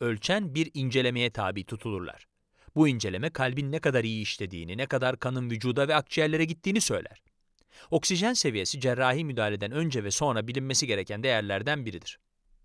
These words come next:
Evet, siyanotik kalp hastalığının tedavisi duruma göre farklılık gösterir ama şunu kısaca söyleyebilirim. Siyanotik kalp hastalığının türlerini hatırlamak için hepsinin T harfiyle başladığını unutmayın.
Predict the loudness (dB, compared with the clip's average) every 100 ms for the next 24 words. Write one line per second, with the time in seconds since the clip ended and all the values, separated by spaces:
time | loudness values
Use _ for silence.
0 | _ 4 4 2 _ -20 -2 2 4 4
1 | 2 -4 -2 0 2 0 0 -2 -2 -4
2 | -4 0 2 2 2 -2 -2 -2 0 0
3 | -2 0 0 2 0 0 -4 -4 -6 -6
4 | -10 -6 -4 -4 -4 -4 -4 -2 -4 -2
5 | -2 -2 -4 -4 -2 0 2 0 -2 -2
6 | -4 -6 _ _ -20 -18 -4 2 4 4
7 | 2 -4 0 0 2 0 0 0 0 -2
8 | -2 -2 2 2 2 -2 -2 -2 0 -2
9 | -4 -6 -2 0 0 -2 -6 0 4 4
10 | 4 0 0 0 0 -2 -2 0 -2 -2
11 | -2 -4